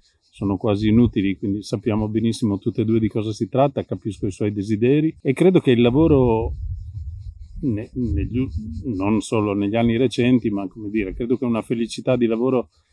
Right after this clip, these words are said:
si, si intuisca anche dal risultato. Eh, credo molto nel fatto che le opere siano abbastanza trasparenti e si capisce quando sono realizzate con una qualche gioia.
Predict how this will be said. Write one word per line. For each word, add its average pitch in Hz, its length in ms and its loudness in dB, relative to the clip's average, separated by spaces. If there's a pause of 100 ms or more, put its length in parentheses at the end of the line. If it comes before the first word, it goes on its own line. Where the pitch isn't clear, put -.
(160)
si, 98 380 -2
si - 160 -2
intuisca 117 500 2
anche 104 220 -2
dal 101 120 0
risultato. 92 760 -4 (420)
Eh, 104 520 -8 (180)
credo 120 640 2 (1000)
molto 113 840 2 (320)
nel 104 340 -2
fatto 120 400 0
che 123 180 0
le 107 160 0
opere 120 300 2
siano 107 260 -2
abbastanza 98 460 -4
trasparenti 120 760 -2 (360)
e 101 80 -10
si - 100 -8
capisce 104 460 -2
quando 101 240 -2
sono 104 260 -2
realizzate 101 540 -2
con 101 100 -2
una 92 160 -2
qualche 101 360 -4
gioia. 87 360 -6